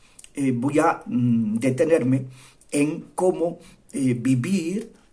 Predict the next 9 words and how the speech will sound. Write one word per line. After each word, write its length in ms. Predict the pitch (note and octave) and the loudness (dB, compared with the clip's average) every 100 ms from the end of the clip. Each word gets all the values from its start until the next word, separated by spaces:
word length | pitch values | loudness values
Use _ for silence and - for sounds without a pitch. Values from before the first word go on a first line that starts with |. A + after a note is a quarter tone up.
| _ | _
eh, 100 | A#2 | -12
cuando, 600 | - A#2 A#2+ A2+ A2+ A2+ | -6 0 0 0 -2 -4
cómo, 340 | C#3+ E3 D#3 - | -4 -2 -2 -4
mm, 260 | C#3+ C3 | -4 -4
disponerse 1000 | B2 C3+ B2+ - B2 G3 F3+ - D#3+ - - - _ _ | 0 -2 -2 -4 -2 -2 -4 -6 -6 -8 -14 -20 _ _
para 260 | C3+ C3 | -2 -2
ve-, 180 | B2 - | -2 -4
aprovechar 680 | C3+ B2+ C3 B2 - F#3 F#3 | -6 -2 0 0 -2 -4 -4
mejor 460 | F3+ E3 - E3+ | -6 -6 0 0